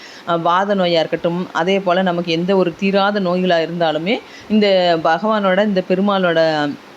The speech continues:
பிரசாதத்தை வந்து நம்ம வந்து நம்பிக்கையோட வாங்கிட்டு வந்து நம்ம யூஸ் பண்ணும்போது, நமக்கு அந்த நோய்கள்ல இருந்து விடுதலை கிடைக்குது அப்படின்னு வந்து சொல்லப்படுது. இந்த பெருமாள் பேர் வந்து பார்த்தீங்கன்னா, தோத்தாத்திரி பேர், பெருமாள்னு வந்து சொல்லப்படுது. அதாவது, நூத்தி எட்டு திவ்ய தேசங்கள்ல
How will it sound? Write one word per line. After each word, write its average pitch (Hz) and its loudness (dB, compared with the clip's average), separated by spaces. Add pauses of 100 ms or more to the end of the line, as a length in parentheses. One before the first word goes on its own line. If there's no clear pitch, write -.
(600)
பிரசாதத்தை 196 0
வந்து 180 0
நம்ம 175 0
வந்து 165 0 (280)
நம்பிக்கையோட 226 0
வாங்கிட்டு 190 0
வந்து 175 0
நம்ம 160 0
யூஸ் 165 -2
பண்ணும்போது, 165 -2
நமக்கு 185 0
அந்த 165 -2
நோய்கள்ல 190 0
இருந்து 180 -2
விடுதலை 170 -2
கிடைக்குது 147 -2
அப்படின்னு 156 -2
வந்து 165 -8
சொல்லப்படுது. 156 -2 (300)
இந்த 208 2
பெருமாள் 233 2
பேர் 196 0
வந்து 185 0
பார்த்தீங்கன்னா, 160 -2
தோத்தாத்திரி 220 0
பேர், 170 0
பெருமாள்னு 170 -2
வந்து 151 -6
சொல்லப்படுது. 156 -4 (280)
அதாவது, 208 2
நூத்தி 233 2
எட்டு 208 -2
திவ்ய 208 0
தேசங்கள்ல 185 -2